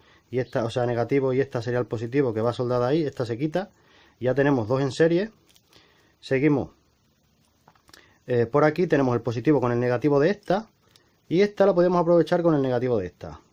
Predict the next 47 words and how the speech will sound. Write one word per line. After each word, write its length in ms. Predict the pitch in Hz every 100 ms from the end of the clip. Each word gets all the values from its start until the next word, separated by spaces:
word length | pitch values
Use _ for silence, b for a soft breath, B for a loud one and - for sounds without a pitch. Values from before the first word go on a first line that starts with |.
| _
¿vale? 200 | 110 123
El 100 | 139
positivo 400 | - 104 107 135
con 120 | 151
el 60 | 117
negativo, 300 | 104 95 101
entonces 240 | 95 123
ya 60 | 131
tendríamos 320 | 127 123 143
las 140 | 131 -
cuatro, 500 | 120 113 104 80 -
las 140 | 98
cuatro 320 | 95 120 95 87
pilas, 260 | 82 71 - _ _ -
las 100 | 101
cuatro 200 | 113 117
baterías 440 | 113 110 123 143 - b b
en 140 | 117
serie, 460 | 110 139 117 87 80
y 80 | 98
no 100 | 117
tenemos 300 | 131 131 143
que 120 | 139
soldarlas, 500 | 120 110 98 82 80
¿vale? 240 | 101 143 151 b b b b b b b _ -
Aunque 480 | 117 110 131 123 123
el 100 | 120
cable 240 | 131 139
quede 160 | 135 135
un 100 | 131
poco 240 | 143 139
largo, 240 | 147 165 175
bueno, 160 | 151
se 140 | 120 117
dobla, 400 | 135 139 170 170
se 140 | -
aísla 440 | 110 139 160 180
y 60 | 160
ya 80 | 123
está, 260 | - 95 - b b b b
y 60 | -
la 120 | 113
pondremos 420 | 113 117 131 139
en, 380 | 131 123 113 101
en 120 | - 110
su 120 | 113
sitio. 420 | 123 - 90 80